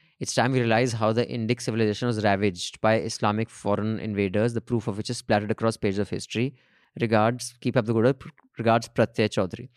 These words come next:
Pratyay, I completely disagree with your entire take on secularism and the history of India. And I completely disagree with your thing that the burden of secularism is not on the majority community.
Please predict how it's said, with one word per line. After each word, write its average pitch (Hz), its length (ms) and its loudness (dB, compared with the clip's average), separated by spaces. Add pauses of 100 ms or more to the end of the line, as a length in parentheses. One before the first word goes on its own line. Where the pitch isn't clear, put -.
(400)
Pratyay, 175 340 4
I 147 160 4
completely 156 560 0
disagree 131 420 2
with 135 160 4
your 123 160 6
entire 120 380 4
take 120 220 2
on 123 100 4
secularism 113 720 0 (320)
and 120 160 2
the 120 40 0
history 120 300 0
of 101 80 2
India. 117 420 2 (280)
And 117 160 2
I 127 60 4
completely 147 580 2
disagree 131 440 2
with 127 160 2
your 120 200 4 (260)
thing 135 220 2
that 127 180 2
the 147 260 4 (280)
burden 131 280 4
of 147 120 2
secularism 127 480 0
is 127 60 2
not 117 120 4
on 120 60 -2
the 123 60 0
majority 107 340 2
community. 107 440 -4